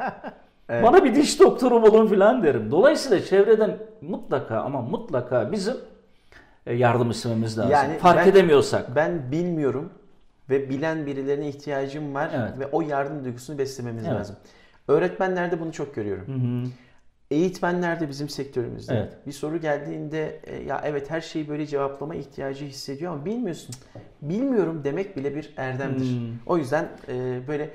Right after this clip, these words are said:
Speaker 1: sözünü balla kestim. Hani balık
Speaker 2: Estağfurullah.
Speaker 1: attığımız zaman sözü kesme hakkını buluyoruz ya
Speaker 2: <laughs>
Speaker 1: kendimizde. O yüzden
Speaker 2: Güzel de
Speaker 1: hocam
Speaker 2: bal.
Speaker 1: teşekkür ediyorum.
Speaker 2: <laughs> Ya, o-,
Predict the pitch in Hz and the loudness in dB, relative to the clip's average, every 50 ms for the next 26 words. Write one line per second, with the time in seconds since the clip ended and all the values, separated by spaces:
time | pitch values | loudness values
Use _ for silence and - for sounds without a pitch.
0 | - - - - 180 175 175 196 190 185 170 - - - - - 139 156 165 160 | -18 -14 -4 0 0 0 2 0 -4 -4 -6 -8 -14 -20 -16 -6 0 0 2 2
1 | 151 143 139 - 139 127 - 151 160 165 139 123 147 165 180 165 - 196 - 110 | 2 -2 -4 -4 -8 -10 -8 -8 -4 -2 2 4 6 8 8 8 8 8 6 6
2 | - 202 202 202 175 190 190 190 190 185 - - - - - - 170 175 196 190 | 4 2 2 2 0 -2 0 0 0 -2 -4 -10 -16 -14 -4 -2 -2 -2 0 4
3 | - 180 170 - 208 185 185 185 - 190 185 285 302 190 208 330 349 277 214 175 | 4 4 4 4 0 0 0 0 2 2 4 4 4 4 6 8 8 8 10 10
4 | - 330 - 165 302 - 277 - - - 349 381 - - - - - - - - | 10 10 10 10 8 6 6 4 6 6 4 4 4 2 -10 -10 -12 -10 -2 4
5 | 165 175 - 214 214 202 196 202 202 170 156 131 120 - - - 208 208 - 147 | 6 6 10 12 12 12 12 12 12 10 10 8 8 4 0 4 4 6 6 6
6 | 135 - 147 143 123 123 110 110 120 151 135 120 131 139 | 4 2 2 2 4 2 2 2 2 4 4 4 4 0